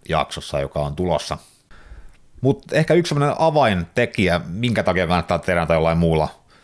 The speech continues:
ohjelmalla kuin kaksijakoisella, on sitten ihan puhtaasti, ö, psykologinen, eli vaan vaihtelu ja ylipäätään sellainen, että ei treenata vuodesta toiseen aivan samalla ohjelmarakenteella,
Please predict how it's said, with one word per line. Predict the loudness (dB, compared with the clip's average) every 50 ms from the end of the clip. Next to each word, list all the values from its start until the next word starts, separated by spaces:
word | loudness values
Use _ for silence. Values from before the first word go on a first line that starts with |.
| _ _ _ -2
ohjelmalla | 0 0 2 2 2 2 2 0 2
kuin | 2 2 0 2
kaksijakoisella, | 2 0 0 -2 -2 -2 -2 0 -2 -2 0 0 0 0 0 0 0
on | 2 2 2 2 2 0 -2 -2
sitten | -2 -4 -4 0 -2 0 0 2
ihan | 2 2 2 2 2 2
puhtaasti, | 2 2 2 0 0 0 0 0 0 0 -2 -2 -2 -2 -4 _ -20 -20 -20 -20 _ _ _ -6 -2
ö, | -2 -2 -2 -2 -6 _ _ _ _ _ -4
psykologinen, | -2 -2 0 2 0 2 2 0 0 0 -2 -4 -6 -10 -12 -16 -20 -20 -14 -8
eli | -4 -2 0 0 2 0 0 -2 -6 -8 -16 _ _ -6 0
vaan | 2 2 4 2 2 0 -4 -6 -6 -4 0
vaihtelu | 2 2 2 0 -2 -6 -4 -2 -2 0 0 -4 -6 -8 -20 -20 -20 -20 -20 -20 _ _ _ _ -14 -6
ja | -2 0 2 2 2
ylipäätään | 2 0 0 0 0 0 0 2 2 2
sellainen, | 4 4 2 4 2 2 0
että | -2 -4 -2 0 2 2 2
ei | 0 0 0 2 2 2 2 0 0
treenata | 0 0 0 0 0 0 0 0 2
vuodesta | 2 2 2 2 0 -2 -4
toiseen | -4 0 0 2 2 2 2 2 0 0 0 -2 -4 -6 -8 _ -18 -20 _ _ _ -2
aivan | 0 2 2 2 2 0 2
samalla | 2 0 0 2 2 2 2 2 0 -2 -4 -10 -8 -2
ohjelmarakenteella, | 0 0 0 0 0 0 0 0 0 -2 -2 -2 -4 -4 -4 -4 -4 -2 -2 0 -2 -2